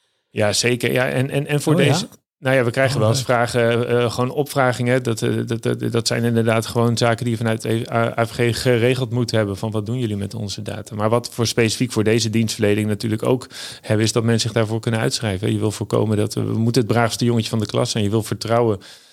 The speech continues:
Speaker 1: winnen en behouden om te zorgen dat je die dienstverlening
Speaker 2: Ja,
Speaker 1: kan,
Speaker 2: moeilijke
Speaker 1: kan borgen.
Speaker 2: business lijkt me dat. Hey, even terug naar de data, hè. Ehm, ja, dat is natuurlijk waanzinnig wat je met die data allemaal kan doen. Je zei al iets, Coca-Cola niet, maar de overheid wel.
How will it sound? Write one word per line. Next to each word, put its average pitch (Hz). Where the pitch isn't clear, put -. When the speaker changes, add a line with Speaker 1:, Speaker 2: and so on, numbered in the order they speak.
Speaker 1:
winnen 123
en 120
behouden 107
om 101
te 104
zorgen 104
dat 107
je 104
die 101
dienstverlening 107
Speaker 2:
Ja, 120
Speaker 1:
kan, 110
Speaker 2:
moeilijke 131
Speaker 1:
kan -
borgen. 175
Speaker 2:
business 107
lijkt 92
me 92
dat. -
Hey, 135
even 170
terug 170
naar 170
de 151
data, 127
hè. 147
Ehm, 123
ja, -
dat 78
is 87
natuurlijk 98
waanzinnig 104
wat 95
je 101
met 92
die 107
data 98
allemaal 104
kan 107
doen. 131
Je 101
zei 107
al 107
iets, 104
Coca-Cola 110
niet, 107
maar 101
de 110
overheid 98
wel. 127